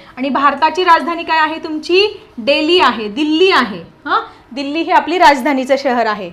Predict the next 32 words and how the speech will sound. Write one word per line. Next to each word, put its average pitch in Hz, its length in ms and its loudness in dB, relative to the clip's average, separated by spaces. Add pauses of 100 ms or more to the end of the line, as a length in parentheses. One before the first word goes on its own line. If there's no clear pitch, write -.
म्हणजे 294 280 0
ह्या 311 320 6
सेटमध्ये 349 500 -4
एक 403 440 -2
तरी 381 220 0
तुमचं 349 240 -4
काय 320 140 2
आहे? 285 200 2
एलिमेंट 302 500 0
आहे. 285 280 2 (400)
So 349 100 0
it 311 220 -4
is, 339 180 4 (360)
this 302 200 -4
is 349 140 0
also 311 380 -4
not, 254 280 0
it 269 220 -6
is 269 100 -4
not 381 680 2 (460)
empty 294 360 0
set. 277 160 -2
याला 285 200 2
पण 330 240 -2
तुम्ही 330 260 -2
एम्प्टी 294 380 0
सेट 339 480 -2
म्हणू 311 340 2
शकत 320 600 -6
नाहीये. 277 640 2 (340)
It 269 120 0
is 349 200 4